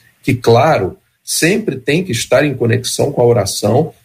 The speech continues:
porque no final das contas é o Espírito Santo de Deus que vai nos conduzir. Mas a informação tem que estar presente na nossa mente para que o Espírito Santo trabalhe a partir daquilo que a gente absorveu. E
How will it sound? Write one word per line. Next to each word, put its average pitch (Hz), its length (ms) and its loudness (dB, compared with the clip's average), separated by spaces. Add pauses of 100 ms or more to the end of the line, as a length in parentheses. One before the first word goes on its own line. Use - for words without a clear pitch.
(140)
porque 113 220 -4
no 135 80 0
final 123 280 2
das 110 160 0
contas - 280 -2
é 131 40 2
o 123 40 2
Espírito 117 420 0
Santo 170 260 0
de 135 80 -6
Deus 156 240 0
que - 100 -6
vai 123 140 2
nos 110 140 0
conduzir. 92 460 -4 (460)
Mas 98 160 2
a 113 80 4
informação 127 720 2
tem 160 160 -4
que - 60 -6
estar 117 240 -2
presente 98 500 0
na 98 80 -2
nossa 90 320 -4
mente 123 380 0 (260)
para 107 160 0
que 117 80 -4
o - 20 2
Espírito 117 320 -2
Santo 117 220 2
trabalhe 120 480 2
a - 40 -4
partir 113 300 -4
daquilo 117 320 -2
que 117 100 -2
a 123 40 2
gente 120 200 -2
absorveu. 135 600 -2 (500)
E 147 160 -2